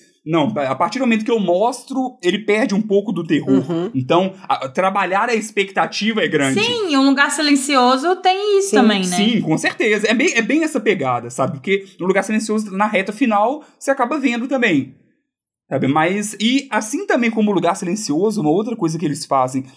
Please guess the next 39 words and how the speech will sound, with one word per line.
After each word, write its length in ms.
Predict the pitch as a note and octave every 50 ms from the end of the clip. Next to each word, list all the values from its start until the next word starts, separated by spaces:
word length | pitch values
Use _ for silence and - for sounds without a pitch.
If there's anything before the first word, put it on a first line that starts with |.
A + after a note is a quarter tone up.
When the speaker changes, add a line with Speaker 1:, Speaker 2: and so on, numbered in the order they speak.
| _ -
Speaker 1:
que 80 | - E3+
é 20 |
muito 220 | D3 E3+ G#3+ G#3+ A3+
interessante, 760 | G#3 F#3+ E3 D3 C#3 C3+ - E3+ G3 A#3+ A3+ - - - - _ _ _ _ _ -
é 80 | A3
que 100 | A3 - C4+
ele 100 | C4 C4
não 180 | C4 C4+ C4
é 80 | B3+ C#4
um, 340 | D#4 E4 D#4 C4+ A#3 G3+ - - - _ _ _ _ _ _
querendo 240 | - B3 C4+ D#4 D#4+
ou 60 | C4+
não, 100 | A#3 B3
já 100 | C4 C4
existe 280 | C4+ C4+ C4 A#3+ - C#4
quase 300 | - A#3+ A#3+ C4+ C4+ -
que 60 | D4
um 80 | C4 A#3
monstro 420 | G3+ G#3 A3 C4 C4+ - A#3+ G#3 A3 -
padrão, 680 | - A#3+ G3+ F3 E3 D3 D3+ E3 D#3 C#3+ B2+ G#2 - - _ _ _ _ _ _ _
sabe? 240 | - D3 C3 B2+ C3+
Speaker 2:
Uhum. 60 | D3 -
Speaker 1:
Aquele 200 | C4 - - -
bicho 400 | D#3+ E3+ F#3+ G#3+ G#3+ - A3+ G3
padrão 500 | - G3 E3+ D#3 D#3 E3+ G3 G#3+ A3 G#3+
que 100 | A3+ A3+
tem, 280 | - - F#3 F3 G3+ G3+ D#3+
Speaker 2:
Godzilla. 360 | B3+ B3+ B3 C4 G3+ F3 D#3
Speaker 1:
sei 160 | D3 E3+ E3+
lá, 340 | D#3+ D3+ C#3+ C3 B2+ B2+ B2+ - _ _
duas 440 | - E3 D#3 D3+ D3+ C#3+ - - -
patas, 920 | - - F#3 G#3 A#3 A#3+ A#3 A#3 - A#3+ A#3 A#3 A3+ A3 A3 A3 - - - _ _ _ _
sei 160 | - - E3
lá, 100 | D3+ D3 C#3
o 100 | C3+ C3+ C3
tronco, 840 | - E3+ F#3 G#3+ A#3 B3 B3 A#3+ A#3 C4+ - G#3+ G#3+ G#3 G3+ F#3
é 80 | D3+ C#3+
gra-, 220 | - D#3 F3+ G#3 -
não. 600 | E3+ F#3 G3 G3+ F#3+ F#3 F#3 F3 D3+ C#3 A2+ A2